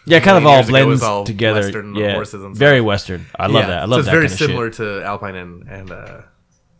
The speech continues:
Speaker 2: yeah, Pioneer is very similar to
Speaker 1: Okay.
Speaker 2: Yeah, so they have a little stage. It's, like, <laughs> eight inches above the floor, you know, so you're just, you're just above people.
Speaker 1: Which is, w-, I love that shit.
Speaker 2: Yeah,
Speaker 1: I hate,
Speaker 2: very, it's very
Speaker 1: I hate
Speaker 2: intimate.
Speaker 1: tall stages. They're so
Speaker 2: Yeah.
Speaker 1: stupid.
Speaker 2: Yeah, it's very intimate.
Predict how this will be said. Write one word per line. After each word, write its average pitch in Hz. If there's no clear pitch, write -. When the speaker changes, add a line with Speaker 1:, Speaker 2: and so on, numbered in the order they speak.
Speaker 2:
yeah, 104
Pioneer 98
is 104
very 95
similar 87
to -
Speaker 1:
Okay. 113
Speaker 2:
Yeah, 233
so 147
they 131
have 143
a 139
little 139
stage. 117
It's, 98
like, 98
<laughs> 139
eight 117
inches 113
above 104
the 104
floor, 104
you 101
know, 101
so 104
you're 92
just, 104
you're 104
just 120
above 113
people. 117
Speaker 1:
Which 117
is, 120
w-, 117
I 117
love 135
that 110
shit. 101
Speaker 2:
Yeah, 107
Speaker 1:
I 131
hate, 135
Speaker 2:
very, 165
it's 113
very 143
Speaker 1:
I -
hate 135
Speaker 2:
intimate. 123
Speaker 1:
tall 120
stages. 95
They're 107
so 107
Speaker 2:
Yeah. 123
Speaker 1:
stupid. 95
Speaker 2:
Yeah, 107
it's 101
very 135
intimate. 107